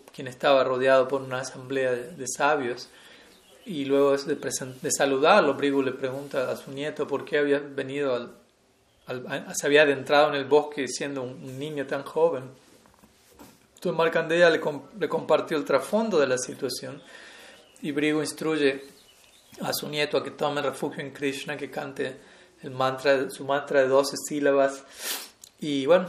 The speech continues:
Markandeya obviamente se ocupa seriamente en meditación, instruido por su abuelo, por el gran sabio Brigu, ¿m? y, y su mente queda absorta, fija en Krishna. Y cuando llega el momento para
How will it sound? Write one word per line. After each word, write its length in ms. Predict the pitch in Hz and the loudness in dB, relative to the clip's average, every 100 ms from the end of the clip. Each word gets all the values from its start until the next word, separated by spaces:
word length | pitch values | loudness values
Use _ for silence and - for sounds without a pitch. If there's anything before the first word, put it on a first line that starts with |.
| - - | -10 -4
Markandeya 600 | 139 135 139 135 143 135 | -4 0 0 6 8 8
obviamente 540 | 135 139 139 135 135 | 6 0 -2 -4 -4
se 120 | - 139 | -10 -10
ocupa 500 | - 160 165 151 - | -4 -2 2 0 -2
seriamente 720 | - 143 143 139 143 143 135 | -4 0 0 0 -6 -6 -8
en 100 | 127 | -8
meditación, 800 | 123 127 117 - 190 190 196 190 | -10 -10 -12 -4 0 0 0 -8
instruido 440 | - 143 143 139 | -12 -6 -2 -2
por 160 | 135 123 | -4 -6
su 120 | 135 | -6
abuelo, 400 | 127 165 165 156 | 2 4 4 0
por 160 | 135 | -4
el 60 | 120 | -8
gran 260 | 120 131 127 | -4 -4 -4
sabio 320 | 147 131 127 | -6 -6 -6
Brigu, 560 | 120 143 139 147 143 - _ _ - | -4 -2 -2 -6 -10 -20 _ _ -18
¿m? 180 | 131 143 - - - _ _ - | -18 -18 -20 -20 -20 _ _ -12
y, 460 | 226 143 135 127 - | -6 -2 -4 -6 -12
y 60 | - | -10
su 180 | - 160 | -8 -2
mente 300 | 160 156 160 | -2 -2 0
queda 520 | 160 151 135 - - _ _ _ _ _ _ - - - | 4 6 4 -2 -18 _ _ _ _ _ _ -20 -20 -10
absorta, 520 | 160 - 185 147 - | -8 4 6 6 0
fija 300 | 104 147 - | -10 -10 -8
en 260 | 139 156 131 | -10 -10 -14
Krishna. 460 | - 123 117 - - | -8 -8 -10 -16 -10
Y 20 | |
cuando 260 | 160 147 | -6 -2
llega 220 | 143 170 170 | 2 6 6
el 80 | |
momento 720 | 156 147 175 196 - 143 - - - _ _ _ _ _ | 4 0 0 0 -2 -4 -4 -16 -20 _ _ _ _ _
para 200 | 135 | 2